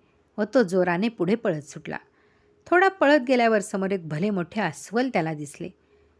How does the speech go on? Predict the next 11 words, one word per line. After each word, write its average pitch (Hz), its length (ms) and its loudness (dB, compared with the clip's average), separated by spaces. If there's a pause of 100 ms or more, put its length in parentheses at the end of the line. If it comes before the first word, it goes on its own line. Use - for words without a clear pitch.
(200)
म्हणून 269 220 2
तो 294 80 -2 (180)
आड 247 260 4
रस्त्याला 185 520 0
गेला. 147 300 -6 (800)
गवत 277 260 4 (180)
पुष्कळ 320 320 2
वाढलेले 190 580 2
असल्याने 196 480 0
समोरची 190 580 -4
जमीन 180 400 -2